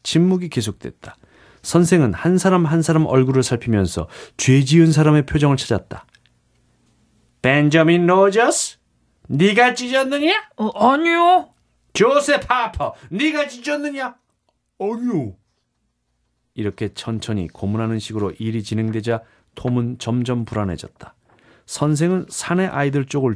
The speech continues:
Speaker 1: 쭉 둘러보고 잠시 생각하더니 이번에는 여자 아이들 쪽으로 고개를 돌렸다. "에이미 로런스, 너냐?" 그녀는 아니라고 고개를 내저었다. "그레이시 밀러, 그럼 너냐?"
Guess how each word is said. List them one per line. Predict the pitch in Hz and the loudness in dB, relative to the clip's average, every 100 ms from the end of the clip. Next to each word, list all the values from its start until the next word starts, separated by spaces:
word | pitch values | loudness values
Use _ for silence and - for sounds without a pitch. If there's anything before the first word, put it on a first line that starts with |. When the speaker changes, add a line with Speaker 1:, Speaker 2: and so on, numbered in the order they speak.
| - | -4
Speaker 1:
쭉 | 180 175 | -4 -6
둘러보고 | - 139 165 156 123 | -2 0 0 0 -2
잠시 | - 135 156 | 0 0 0
생각하더니 | 156 175 165 160 135 101 85 - - | -2 -2 -2 -2 0 -2 -4 -12 -6
이번에는 | 127 131 156 127 98 95 | 0 2 4 2 -2 0
여자 | 110 113 139 - | 0 2 0 2
아이들 | 135 139 139 | 0 0 0
쪽으로 | 156 147 | 2 2
고개를 | - 143 156 147 | 0 0 0 0
돌렸다. | 147 104 - - - _ _ _ _ _ _ _ _ _ - | 0 -2 -4 -12 -18 _ _ _ _ _ _ _ _ _ -8
"에이미 | 123 151 170 180 185 | 0 4 4 4 4
로런스, | 185 202 170 104 85 - - _ _ _ _ _ | 4 4 4 0 -4 -10 -14 _ _ _ _ _
너냐?" | - 92 104 180 247 302 _ _ _ _ _ _ _ _ _ _ | -10 -4 0 2 0 -4 _ _ _ _ _ _ _ _ _ _
그녀는 | 113 117 117 120 - | 2 4 4 2 -2
아니라고 | 110 110 120 123 139 | 0 2 4 2 -2
고개를 | - 110 127 123 | -4 -2 0 0
내저었다. | 95 82 - 71 - - - _ _ _ _ _ _ _ _ | -2 -4 -8 -14 -14 -18 -20 _ _ _ _ _ _ _ _
"그레이시 | - 98 113 127 - 147 | -2 2 4 4 4 6
밀러, | 147 170 139 92 85 | 6 6 6 4 4
그럼 | 220 226 151 | 2 2 0
너냐?" | 277 330 165 113 | 0 2 0 -4